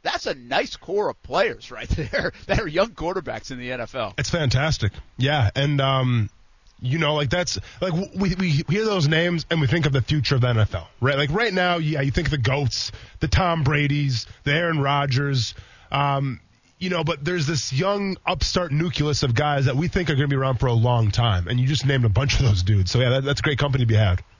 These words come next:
Speaker 1: Yeah, uh, very interesting. Let's get Steven on the line, uh, right now. Action Sports Jax on E S P N six ninety.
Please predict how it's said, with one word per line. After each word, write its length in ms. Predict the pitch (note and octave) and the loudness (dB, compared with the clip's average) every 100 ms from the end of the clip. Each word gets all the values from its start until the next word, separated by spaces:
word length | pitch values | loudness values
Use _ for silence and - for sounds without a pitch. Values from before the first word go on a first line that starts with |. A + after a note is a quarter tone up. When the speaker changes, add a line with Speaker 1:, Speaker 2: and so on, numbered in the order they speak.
| _ _ - - | _ _ -20 -10
Speaker 1:
Yeah, 320 | A#2 A#2 G#2+ G2+ | -4 -2 -4 -4
uh, 320 | A#2+ A#2 A#2+ A#2+ | -2 0 -2 -6
very 320 | B2 C#3+ C3+ C3 | -8 -4 -2 -4
interesting. 400 | - - - B2 | -6 -10 -6 -2
Let's 140 | - | -2
get 140 | F#3 | -2
Steven 280 | - F#3+ E3+ | -4 -4 -2
on 120 | D#3+ | -2
the 60 | D3+ | 0
line, 400 | D#3 D#3+ E3 E3 | 0 0 -2 -4
uh, 200 | D#3 D3+ | -2 0
right 220 | D#3 D#3 | 0 0
now. 160 | E3+ E3 | -2 -2
Action 240 | D#3 D3+ | -2 -6
Sports 240 | B2+ D3+ C#3 | -12 -12 -6
Jax 240 | D3 C#3+ | -6 -4
on 100 | C#3+ | -6
E 120 | D3 | -4
S 100 | C#3+ | -6
P 220 | - D3 C#3+ | -6 -6 -6
N 120 | C3+ | -6
six 380 | - D#3 - D3 | -6 -8 -6 -4
ninety. 300 | D3+ D#3+ | -2 -2